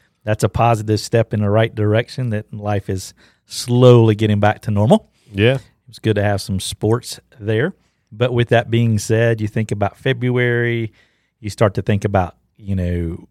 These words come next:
Speaker 1: we're not too far away from spring. The birds are chirping and the butterflies are
Speaker 2: Yeah.
Speaker 1: flying
Speaker 2: It was
Speaker 1: and the
Speaker 2: warm today.
Speaker 1: Yeah.
Speaker 2: Sixty degrees or so.
Speaker 1: Nice.
Speaker 2: After we got snow on, what night was that? Saturday night?
Speaker 1: Satur-, Saturday was interesting. If you folks seen the, uh, the little snippet of me out there on the stream,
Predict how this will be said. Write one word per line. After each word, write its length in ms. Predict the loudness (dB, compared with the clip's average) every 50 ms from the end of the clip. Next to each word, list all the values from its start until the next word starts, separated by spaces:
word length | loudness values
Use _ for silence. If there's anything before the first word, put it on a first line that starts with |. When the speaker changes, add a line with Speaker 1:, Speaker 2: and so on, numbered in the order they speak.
| _
Speaker 1:
we're 220 | -16 -8 -4 -2 0
not 280 | 0 0 -2 -4 -2
too 140 | 0 0 0
far 240 | 2 4 4 6 6
away 460 | 6 4 4 4 4 4 4 2 0
from 260 | -2 -4 -6 -6 -6
spring. 1080 | -8 -10 -10 -8 -4 -2 -2 0 0 0 -2 -2 -2 -2 -2 -2 -2 -2 -2 -4 -6 -8 _ _ _ -20 -20 _ _ _ _ _
The 80 | -12
birds 480 | -2 2 2 4 4 4 2 2 0 -4
are 40 | -12
chirping 580 | -4 0 0 0 0 0 -4 _ -6 -4 -4 -4
and 160 | -4 -4 -4
the 40 | -6 -2
butterflies 720 | 0 0 0 0 0 -4 -6 -2 0 0 0 0 -2 -4
are 40 |
Speaker 2:
Yeah. 40 | -6
Speaker 1:
flying 560 | -4 -2 -2 0 0 0 0 0 -2 0 0
Speaker 2:
It 40 | 0
was 100 | 0 0
Speaker 1:
and 80 | 0 0
the 20 | 0
Speaker 2:
warm 180 | 0 0 -2
today. 380 | -2 -4 -4 -4 -6 -6 -8 -8 -12 -16
Speaker 1:
Yeah. 320 | -16 -12 -10 -10 -10 -10 -8
Speaker 2:
Sixty 300 | -8 -8 -8 -8 -10 -12
degrees 440 | -10 -6 -4 -2 -2 -2 -2 -4
or 60 | -6 -6
so. 280 | -6 -8 -8 -8 -8 -10 -14 _ _ _ _ _ _ _ -20
Speaker 1:
Nice. 300 | -16 -14 -12 -8 -6 -4
Speaker 2:
After 180 | -4 -2 -2
we 120 | -2 -2 0
got 180 | -2 -2 -4 -6 _ -14
snow 360 | -8 -2 2 2 4 4 4
on, 260 | 4 2 0 -2 -6 -10 -16 -20 _ _ _ _ _ _ _
what 120 | -10 -6 -4
night 140 | -2 -2
was 140 | -2 -2 -2
that? 200 | -2 -2 -2 -4
Saturday 400 | -6 -2 -2 0 0 0 -2 -2
night? 240 | -4 -6 -8 -12 -14
Speaker 1:
Satur-, 500 | -14 -4 0 2 2 2 2 0 -2 -6
Saturday 680 | -8 -8 -6 -6 -6 -2 -2 0 0 2 2 2 0 0
was 220 | 0 -2 -4 -6
interesting. 880 | -6 -6 -6 -6 -4 -4 -2 0 0 0 0 -2 -4 -6 -6 -4 -2 -2
If 160 | -2 -4 -4 -6
you 60 | -8 -2
folks 320 | 2 2 2 2 2 -2
seen 300 | -4 -2 0 0 2 2
the, 240 | 2 2 2 2 2
uh, 240 | 2 2 2 2 0
the 120 | 0 -2 -2
little 200 | -2 0 -2 -2
snippet 440 | -2 -2 0 2 2 2 2 2 2
of 80 | 2
me 180 | 2 2 2 2
out 200 | 2 0 0 0
there 180 | -2 -2 -2
on 140 | -2 -2 -4
the 80 | -4 -6
stream, 600 | -6 -6 -2 0 0 2 2 0 0 0 -2